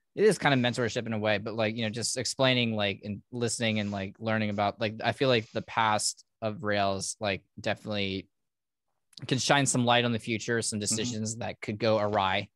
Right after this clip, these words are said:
Speaker 1: So I always make sure to keep those <laughs> types of developers close because they, they, they've seen it and, uh, they've seen the,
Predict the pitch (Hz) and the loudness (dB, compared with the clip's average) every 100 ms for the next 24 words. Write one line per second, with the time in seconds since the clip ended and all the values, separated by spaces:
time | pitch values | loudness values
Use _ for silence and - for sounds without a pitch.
0 | _ _ - 123 107 104 110 117 113 110 | _ _ -2 2 4 4 4 4 2 0
1 | 110 - 110 98 92 104 95 - 110 98 | -4 -2 -2 -2 -4 -6 -8 -4 -2 0
2 | - 120 120 113 107 98 110 - 113 90 | 0 0 0 0 0 -2 -10 -4 -2 -2
3 | - 104 104 90 107 101 98 - _ _ | -4 -8 -8 -6 -4 -2 -4 -8 _ _
4 | _ _ 110 110 107 110 107 - 120 110 | _ _ 0 2 4 2 2 0 0 0
5 | 95 - 98 101 98 95 92 95 98 - | -2 -4 -4 -2 0 0 -2 -4 -2 0
6 | 131 131 120 110 107 | 2 4 4 4 2